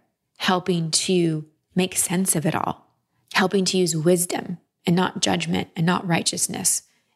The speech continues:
and not good, bad, right, wrong, pointing fingers kind of thinking. Guides guide people back to the truth. So no, and you can go back and listen to these again. No one is better than the other.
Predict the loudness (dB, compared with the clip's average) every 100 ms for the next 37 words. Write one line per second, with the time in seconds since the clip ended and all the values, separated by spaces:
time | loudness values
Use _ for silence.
0 | 0 0 0 0 0 0 -2 -2 0 -2
1 | 0 0 0 0 2 2 0 -2 0 0
2 | 0 -4 _ _ -2 0 0 -2 -2 -2
3 | -2 -10 -12 _ _ _ _ _ _ -2
4 | 0 0 -2 -2 -2 -2 -4 -2 -4 -4
5 | -6 -4 -4 -4 -4 -12 _ _ _ _
6 | _ _ _ -20 -2 2 2 2 -2 -16
7 | _ _ _ _ _ _ _ 2 4 4
8 | 0 0 -4 -2 -2 0 0 0 2 0
9 | 0 0 0 0 0 0 0 0 -2 -4
10 | -10 _ _ _ _ _ _ 2 4 2
11 | 2 2 2 0 0 0 0 0 0 0
12 | -6